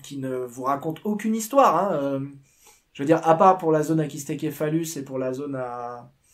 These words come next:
où vous reconnaissez les trois, euh, les trois couches de, de sandstone, de grès, ou quand vous voyez les, les ripple mid, donc qui vous indiquent la zone adaptocéphalus,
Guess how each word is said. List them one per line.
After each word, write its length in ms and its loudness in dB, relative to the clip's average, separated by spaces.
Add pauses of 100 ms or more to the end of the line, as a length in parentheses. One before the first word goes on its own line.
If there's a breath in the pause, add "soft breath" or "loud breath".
(680 soft breath)
où 100 -8
vous 140 -2
reconnaissez 480 -2
les 140 -2
trois, 440 0
euh, 200 0
les 160 -2
trois 480 -4
couches 520 -14 (380)
de, 480 -2
de 60 -6
sandstone, 640 -4 (640)
de 100 -6
grès, 400 0 (540 soft breath)
ou 220 -2
quand 120 0
vous 180 0
voyez 300 4
les, 300 2
les 100 0
ripple 380 0
mid, 420 -4 (240)
donc 220 -10
qui 100 -12
vous 160 -8
indiquent 280 -4
la 140 2
zone 180 -6
adaptocéphalus, 1080 -4